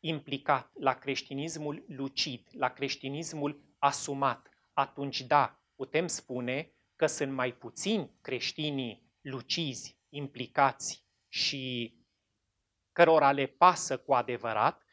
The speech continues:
decât creștinii de, ă, botez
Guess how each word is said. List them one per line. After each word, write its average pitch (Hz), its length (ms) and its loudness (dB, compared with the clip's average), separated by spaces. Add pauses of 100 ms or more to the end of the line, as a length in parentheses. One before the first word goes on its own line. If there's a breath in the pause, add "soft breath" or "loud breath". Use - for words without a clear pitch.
(180)
decât 151 420 0
creștinii 180 840 -4 (420)
de, 147 640 0 (520)
ă, 147 160 0
botez 151 680 4